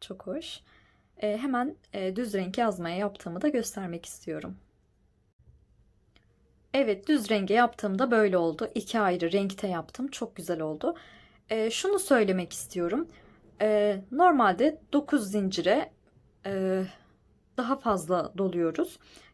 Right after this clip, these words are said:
Yani fıstıkları küçük yapmaya dikkat edin demek istiyorum. Ben şurada mesela fıstığı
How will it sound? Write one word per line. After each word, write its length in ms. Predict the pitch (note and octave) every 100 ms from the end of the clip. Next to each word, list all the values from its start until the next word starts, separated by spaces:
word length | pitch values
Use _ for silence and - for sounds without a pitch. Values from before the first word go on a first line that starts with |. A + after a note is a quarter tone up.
| -
Yani 180 | C#4+ B3
fıstıkları 680 | E4 - D4 A3+ G#3+ D#4+ -
küçük 300 | - - -
yapmaya 380 | G3 - F#3+
dikkat 320 | F#3+ G3 A#3 E3+
edin 240 | D#3+ D#3+
demek 220 | D#3+ D3+
istiyorum. 460 | - - D#3+ D#3+ E4+ - - - - - _ _
Ben 140 | D4+ D4+
şurada 300 | D4+ B3 A#3
mesela 360 | A#3+ A#3+ G#3+
fıstığı 600 | - - - - F3+ A3+